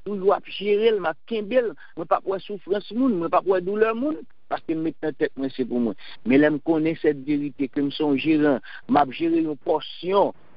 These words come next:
Pandan m ap pale de jeran, sa pa vle di m se yon egare fò m jere pou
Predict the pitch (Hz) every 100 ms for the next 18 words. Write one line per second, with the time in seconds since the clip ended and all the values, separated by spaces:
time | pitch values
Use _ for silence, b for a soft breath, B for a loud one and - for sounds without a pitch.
0 | - 151 160 165 160 - 160 160 151 160
1 | 160 165 165 156 151 139 156 160 156 156
2 | 147 151 - 160 156 151 156 151 147 165
3 | 160 147 160